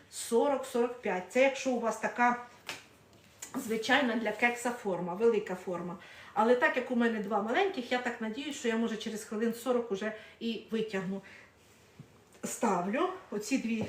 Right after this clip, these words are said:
формочки і зараз будемо робити крем. Можна просто банально посипати цукровою пудрою, можна, е, з, е, горішками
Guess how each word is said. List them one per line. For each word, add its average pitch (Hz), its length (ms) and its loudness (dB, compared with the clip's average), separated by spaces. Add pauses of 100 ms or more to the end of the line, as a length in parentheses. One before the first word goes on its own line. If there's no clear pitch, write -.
(180)
формочки 254 600 -2 (420)
і 214 80 -4
зараз 269 260 6
будемо 240 240 0
робити 240 300 2
крем. 214 380 -2 (340)
Можна 240 360 6
просто 226 400 0
банально 202 480 0
посипати 220 840 0 (460)
цукровою 233 600 4
пудрою, 311 560 -2 (380)
можна, 214 800 2 (280)
е, 196 480 0
з, - 320 -10
е, 196 400 0
горішками 277 560 2